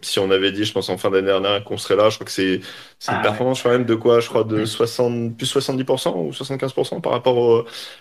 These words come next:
Speaker 1: au niveau de, de fin d'année dernière. Donc, c'est assez,
Speaker 2: Ouais.
Speaker 1: assez phénoménal. Et puis,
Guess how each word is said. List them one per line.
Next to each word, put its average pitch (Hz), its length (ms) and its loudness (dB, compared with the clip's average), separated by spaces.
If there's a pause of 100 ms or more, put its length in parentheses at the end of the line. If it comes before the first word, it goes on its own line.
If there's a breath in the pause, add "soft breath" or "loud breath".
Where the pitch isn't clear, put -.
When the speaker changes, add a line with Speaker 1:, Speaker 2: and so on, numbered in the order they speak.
Speaker 1:
au 117 160 4
niveau 113 320 6
de, 110 400 6
de 110 140 2
fin 113 160 0
d'année 117 180 4
dernière. 120 280 2
Donc, 113 140 -4
c'est 113 120 2
assez, 110 320 4
Speaker 2:
Ouais. 107 100 6
Speaker 1:
assez 107 220 2
phénoménal. 113 600 2 (440 loud breath)
Et 104 160 4
puis, 117 400 4